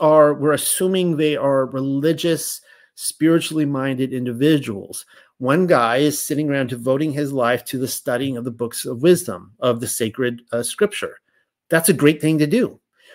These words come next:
But while he's sitting there and learning all these truths and stuff, he's like, "Okay, don't steal, don't fornicate, right? Don't, you know, don't commit these sins, don't commit these atrocities." And he's struggling against them. And then you got another guy who is not able to devote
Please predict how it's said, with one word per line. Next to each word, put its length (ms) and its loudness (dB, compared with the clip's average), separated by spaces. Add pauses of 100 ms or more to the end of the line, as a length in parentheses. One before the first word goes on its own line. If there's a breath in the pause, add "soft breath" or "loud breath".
(240 soft breath)
But 280 2
while 220 4
he's 220 0
sitting 520 4
there 320 4 (100)
and 220 0
learning 260 2
all 140 2
these 200 0
truths 540 -2
and 80 -4
stuff, 220 -4
he's 180 -4
like, 240 -4
"Okay, 340 -6 (360 soft breath)
don't 180 -8
steal, 640 -2 (160)
don't 240 0
fornicate, 640 0
right? 340 -2
Don't, 260 0
you 120 0
know, 60 2
don't 280 2
commit 280 0
these 200 -2
sins, 380 4
don't 220 -4
commit 180 -2
these 180 -2
atrocities." 640 0
And 120 -2
he's 100 -2
struggling 540 2
against 400 -6
them. 300 -8 (480 soft breath)
And 100 0
then 120 8
you 60 4
got 160 10
another 300 8
guy 340 6
who 460 4
is 340 0
not 280 -2
able 460 4
to 280 -2
devote 400 0